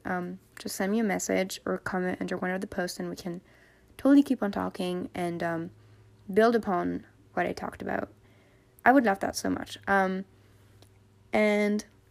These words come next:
thank you so much for listening, and thank you for making me part of your day. I'm really, really grateful that you chose to listen all the way through. And once again, there's a new episode coming out every Friday.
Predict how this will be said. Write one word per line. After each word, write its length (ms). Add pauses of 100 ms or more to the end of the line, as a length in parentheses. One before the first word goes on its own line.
(360)
thank 200
you 60
so 140
much 180
for 120
listening, 380
and 120
thank 220
you 60
for 500
making 300
me 80
part 240
of 40
your 120
day. 400 (880)
I'm 160
really, 240
really 640 (260)
grateful 480
that 200
you 100
chose 180
to 140
listen 280
all 140
the 80
way 140
through. 420 (800)
And 300
once 180
again, 220
there's 200
a 40
new 120
episode 380
coming 260
out 200
every 220
Friday. 500